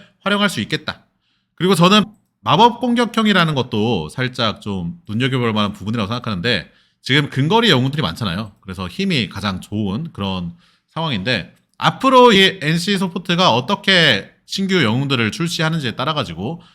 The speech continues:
마법 공격으로 세팅을 바꿔야 될 때가 있을 수도 있어요. 뭐 그럴 때 한 자리를 넣을 수 있는 그런 뭐 든든한 딜러 역할을 할 수 있는 캐릭터고요. 단테스 같은 경우는 딜 기여도가 높습니다. 어, 파티 딜을 엄청 개선시켜주는 캐릭터고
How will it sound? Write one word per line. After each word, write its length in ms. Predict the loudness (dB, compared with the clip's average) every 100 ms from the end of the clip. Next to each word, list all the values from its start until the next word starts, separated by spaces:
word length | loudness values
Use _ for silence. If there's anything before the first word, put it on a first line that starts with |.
| _
마법 400 | -6 -2 -2 -2 -4
공격으로 640 | -2 2 2 2 0 0
세팅을 600 | -2 -4 -2 -2 -2 -8
바꿔야 340 | -14 -6 -2
될 140 | -2 -4
때가 200 | -6 -6
있을 180 | -6 -10
수도 180 | -8
있어요. 460 | -8 -8 -8 -8 -12 _ _ _ _
뭐 240 | -14 -12
그럴 440 | -4 0 2 0 0
때 500 | 2 4 2 -6 _ _ _
한 140 | -2
자리를 360 | 2 4 4 2
넣을 200 | 2 0
수 140 | 0
있는 360 | -2 0 -2 -4 _
그런 240 | -12 -12 -10
뭐 160 | -14
든든한 400 | -12 -6 -4 -4
딜러 280 | -6 -8 -6
역할을 300 | -8 -10 -8
할 120 | -8
수 100 | -8
있는 220 | -8 -8 -8
캐릭터고요. 640 | -10 -10 -10 -8 -10 -12 _ _ _ _ _
단테스 380 | -4 0 0 2
같은 260 | 0 0 0
경우는 300 | 2 2 0
딜 240 | 0 0
기여도가 400 | 0 -2 0 -2
높습니다. 540 | -4 -4 -4 -4 -6 _
어, 100 | -10
파티 640 | -8 -4 0 2 0 -4 _ _ _ -2
딜을 800 | 2 2 2 -2 -6 -4 -4 -4
엄청 400 | -6 -2 -2 -2
개선시켜주는 640 | -2 -4 -4 -4 -4 -4
캐릭터고 640 | -6 -6 -4 -4 -6 -10